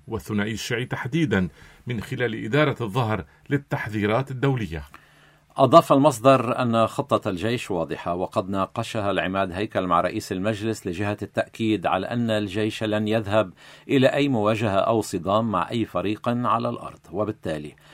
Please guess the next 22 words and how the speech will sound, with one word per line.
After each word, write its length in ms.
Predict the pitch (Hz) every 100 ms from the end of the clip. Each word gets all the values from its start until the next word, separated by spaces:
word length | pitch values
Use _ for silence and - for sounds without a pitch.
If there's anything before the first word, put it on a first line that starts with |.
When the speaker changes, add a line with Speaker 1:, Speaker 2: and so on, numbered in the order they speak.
| -
Speaker 2:
فإن 320 | - 110 120 104
السؤال 440 | - 98 95 107
المطروح 640 | 90 85 - 123 131 -
ما 300 | 87 90 104
هو 220 | 101 104 101
البديل 480 | 85 90 101 107
للخروج 580 | 98 92 - 101 107 98
من 140 | 101 98
الأزمة 500 | 95 117 113 110 - - - -
أمام 300 | 110 135 143
الضغط 420 | 95 110 117 165 - 98
والإصرار 640 | 104 120 110 - 123 135
الدولي 400 | 110 117 117 139
على 220 | 117 104
موضوع 320 | 98 104 117 101
السلاح 540 | - 110 113 113 -
في 180 | - 98
ظل 200 | 104 101
اختلاف 680 | - 95 95 107 113 - 85
واختلال 680 | 104 - 95 92 98 95
موازين 460 | 92 92 92 92 90
القوى. 480 | 85 - 90 87